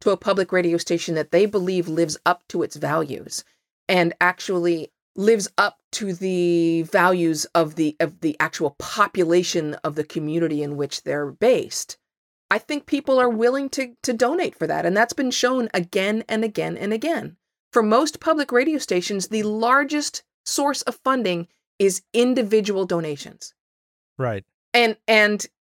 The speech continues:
Speaker 1: will the, it, could that be endangered if people were to believe that public radio stations were,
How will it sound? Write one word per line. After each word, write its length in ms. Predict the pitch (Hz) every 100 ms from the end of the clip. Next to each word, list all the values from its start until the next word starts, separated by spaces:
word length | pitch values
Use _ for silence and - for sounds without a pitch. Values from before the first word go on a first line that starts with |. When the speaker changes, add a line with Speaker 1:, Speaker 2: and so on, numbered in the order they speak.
| -
Speaker 1:
will 420 | 190 214 269 277
the, 140 | 247 -
it, 200 | 226 -
could 240 | 247 220
that 240 | 226 226 -
be 120 | 220
endangered 840 | 190 180 175 180 196 254 294 - -
if 200 | 196 _
people 300 | 226 214 208
were 180 | 190 185
to 140 | 190
believe 420 | 170 165 175 214
that 140 | - -
public 300 | 185 175 165
radio 320 | 160 170 180
stations 560 | 175 170 - 180 175 - _ _ -
were, 420 | 160 165 151